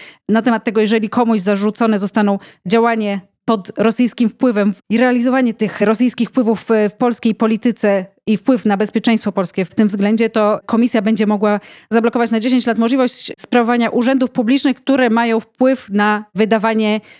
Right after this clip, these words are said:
środków z budżetów. Czyli to jest tak naprawdę wszelkie ważne stanowiska w kraju. Ta komisja będzie obradować, będzie powołana już zaraz, będzie obsadzona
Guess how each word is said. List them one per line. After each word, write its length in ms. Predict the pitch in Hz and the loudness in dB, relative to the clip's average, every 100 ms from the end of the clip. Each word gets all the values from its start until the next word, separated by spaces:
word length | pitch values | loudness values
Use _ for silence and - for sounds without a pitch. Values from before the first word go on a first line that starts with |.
| - | -14
środków 420 | - 247 233 233 214 | -2 0 0 0 -2
z 40 | |
budżetów. 480 | 190 214 220 180 165 | 0 0 0 -2 -4
Czyli 200 | 208 190 | -4 0
to 100 | 226 | 0
jest 160 | 214 | -2
tak 120 | - 226 | -2 0
naprawdę 520 | 214 220 190 196 190 - - - | 0 0 0 0 -2 -6 -20 -8
wszelkie 420 | - 240 208 233 | -2 -2 0 -2
ważne 340 | 190 214 214 | 0 0 0
stanowiska 720 | 226 254 220 196 196 - 196 190 _ | 0 0 0 -2 -4 -2 -2 -2 _
w 120 | - | -8
kraju. 440 | - 226 175 170 - - - _ - | 0 2 2 -2 -8 -18 -20 _ -4
Ta 100 | 311 | 0
komisja 340 | 330 320 294 | 2 2 0
będzie 280 | 254 262 254 | 0 0 0
obradować, 500 | 233 285 220 233 240 | 0 0 0 0 0
będzie 240 | 226 240 | 0 0
powołana 720 | - 277 233 226 220 202 196 196 _ - | 0 0 2 2 0 0 -2 -6 _ -2
już 220 | 240 208 | 0 0
zaraz, 580 | 202 220 240 254 247 208 | 0 0 2 -2 -2 -4
będzie 360 | 196 220 214 214 | 0 0 2 -2
obsadzona 580 | 214 233 208 220 208 | -2 -2 0 0 0